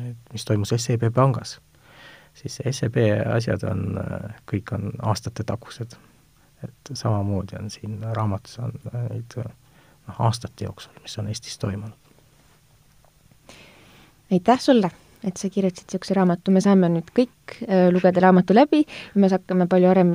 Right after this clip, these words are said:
Speaker 2: äh, paremini aru saama, mida räägitakse S E B-st ja nüüd ka Coopist,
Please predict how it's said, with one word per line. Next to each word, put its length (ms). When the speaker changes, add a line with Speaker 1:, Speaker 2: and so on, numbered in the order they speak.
Speaker 2:
äh, 160
paremini 420
aru 220
saama, 260
mida 220
räägitakse 480
S 140
E 20
B-st 400
ja 100
nüüd 160
ka 80
Coopist, 720